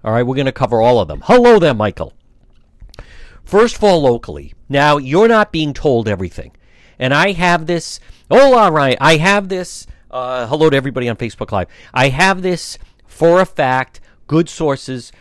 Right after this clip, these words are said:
Right now, you have people that are at Rhode Island Hospital. They have tested positive, and I'm posting about it on both Twitter.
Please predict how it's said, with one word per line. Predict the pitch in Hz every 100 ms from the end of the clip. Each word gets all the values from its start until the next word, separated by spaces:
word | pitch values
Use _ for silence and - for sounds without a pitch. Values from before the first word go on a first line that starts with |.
| _ -
Right | 143 180
now, | 160 139 139
you | 117 160 226
have | 220 -
people | 151 131 123 120 120
that | 123 110
are | 110 110 -
at | 143 190
Rhode | 180 156
Island | 151 147 120
Hospital. | 101 98 - 95 95 _ _ _ _ _
They | - 113
have | 101
tested | - 185 - - 160
positive, | 156 120 101 98 85 87 - - _ - _ _ _
and | 135 131 131 127 127 - - _ _ _ _
I'm | 135 160 214 202
posting | - 180 175 - 131
about | 101 90 76 73
it | - _
on | 107 101
both | 110 101
Twitter. | - 175 180 190